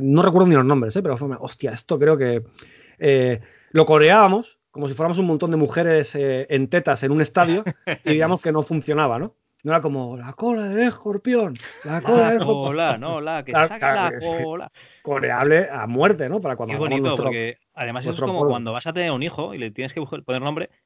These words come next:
Speaker 2: y entonces tu mujer te dice que pienses nombres para luego ella juntarlos con los suyos y escoger uno de los suyos, ¿no? Es, es muy bonito.
Speaker 1: <laughs>
Speaker 2: Entonces, ¿quién,
Speaker 1: Aquí
Speaker 2: el que, el que puso la cola de escorpión fuiste tú, David?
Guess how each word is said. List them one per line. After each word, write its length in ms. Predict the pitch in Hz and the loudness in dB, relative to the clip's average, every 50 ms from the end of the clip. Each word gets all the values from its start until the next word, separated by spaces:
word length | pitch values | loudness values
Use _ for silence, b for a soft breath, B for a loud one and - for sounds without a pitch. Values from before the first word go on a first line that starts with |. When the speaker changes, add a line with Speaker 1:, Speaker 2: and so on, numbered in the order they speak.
| _ _ | _ _
Speaker 2:
y 80 | - 113 | -12 -8
entonces 180 | 110 139 139 | -8 -6 -6
tu 80 | - 151 | -4 -4
mujer 260 | 147 143 139 156 143 | -4 -2 -4 -6 -4
te 80 | 143 147 | -2 -4
dice 220 | 143 131 - 117 | -4 -4 -6 -6
que 100 | 120 110 | -6 -6
pienses 320 | 98 139 147 147 160 151 165 | -6 -6 -4 -4 -6 -6 -6
nombres 400 | 175 185 180 196 247 269 - _ | -6 -8 -8 -10 -12 -14 -18 _
para 200 | _ 127 117 113 | _ -4 -4 -2
luego 280 | 110 120 123 147 151 143 | -2 -4 -4 -2 -2 -2
ella 460 | 143 151 180 190 185 156 60 - - - _ | -2 -2 -4 -4 -4 -6 -8 -10 -12 -14 _
juntarlos 320 | 123 117 117 131 151 143 | -8 -6 -4 -4 -4 -4
con 80 | 156 151 | -4 -4
los 120 | 143 135 - | -4 -4 -4
suyos 240 | 156 185 180 - - _ | -6 -8 -8 -10 -10 _
y 80 | 135 131 | -6 -6
escoger 260 | 127 - 117 131 139 | -4 -6 -8 -6 -4
uno 80 | 160 | -2
de 60 | 151 123 | -2 -2
los 120 | 107 - | -4 -4
suyos, 260 | - 185 180 123 90 - _ _ _ _ _ _ _ _ | -4 -4 -4 -4 -6 -8 _ _ _ _ _ _ _ _
¿no? 100 | 123 143 | -12 -10
Es, 60 | 131 - - | -10 0 4
es 580 | 269 247 247 - 208 - - 123 - - 131 135 | 4 6 6 4 2 0 0 -2 -4 -2 -2 -2
muy 100 | 151 170 | 0 2
bonito. 340 | 156 127 - 240 220 - - | 2 2 2 4 2 2 2
Speaker 1:
<laughs> 420 | - 233 180 190 - 208 185 - - 170 - | 0 -2 -2 -2 -4 -6 -8 -6 -10 -8 -2
Speaker 2:
Entonces, 460 | 147 160 143 - 220 226 233 - _ - 180 | 0 0 2 2 0 -4 -6 -10 _ 0 0
¿quién, 100 | 185 147 | 2 2
Speaker 1:
Aquí 200 | 175 202 202 - | 2 0 -2 -2
Speaker 2:
el 140 | 147 156 147 - | -4 -6 -4 -2
que, 80 | 151 147 156 | -4 -4 -4
el 120 | 160 143 135 | -4 -4 -4
que 80 | 143 | -4
puso 180 | 151 160 185 220 | -4 -4 -2 -2
la 80 | 208 | -2
cola 140 | 185 190 180 | 0 0 -2
de 40 | 170 | -4
escorpión 260 | 147 165 156 170 175 | -4 -4 -4 -4 -6
fuiste 200 | 190 190 - 160 143 | -6 -6 -8 -8 -8
tú, 280 | 170 180 202 202 185 | -6 -8 -8 -8 -8
David? 240 | 156 147 165 202 | -8 -8 -10 -10